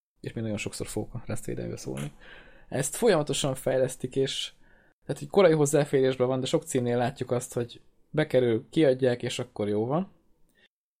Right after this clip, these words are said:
Itt viszont a Rust fejlesztői, azok folyamatosan adnak ki fejlesztői naplót, figyelik, hogy mit csinál a community, arról is adnak ki ilyen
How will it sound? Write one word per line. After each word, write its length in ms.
Itt 220
viszont 380
a 100
Rust 180
fejlesztői, 500
azok 240
folyamatosan 580
adnak 400
ki 200
fejlesztői 680
naplót, 680
figyelik, 400
hogy 140
mit 140
csinál 300
a 80
community, 680
arról 280
is 120
adnak 300
ki 140
ilyen 320